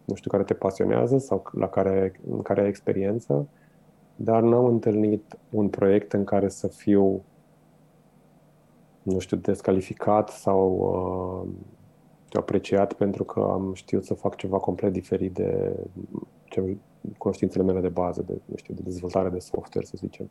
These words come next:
M-au ajutat, m-au ajutat în a depista probleme mai ușor, m-au ajutat în a, nu știu, a rezolva anumite situații sau a găsi soluții mai, mai, mai,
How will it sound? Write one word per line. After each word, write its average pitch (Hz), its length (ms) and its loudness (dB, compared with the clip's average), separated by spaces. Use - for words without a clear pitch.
M-au 117 220 6
ajutat, 101 560 6
m-au 110 180 4
ajutat 101 420 2
în 104 120 4
a 98 100 4
depista 98 440 0
probleme 95 360 4
mai 95 180 2
ușor, 92 380 -2
m-au 92 220 0
ajutat 95 440 -4
în 95 160 -2
a, 92 480 -4
nu 98 80 -10
știu, - 200 -10
a - 340 -6
rezolva 98 720 4
anumite 95 420 0
situații - 480 -2
sau 95 140 0
a 92 60 0
găsi 98 200 0
soluții 95 500 2
mai, 92 300 0
mai, 90 380 0
mai, 92 140 2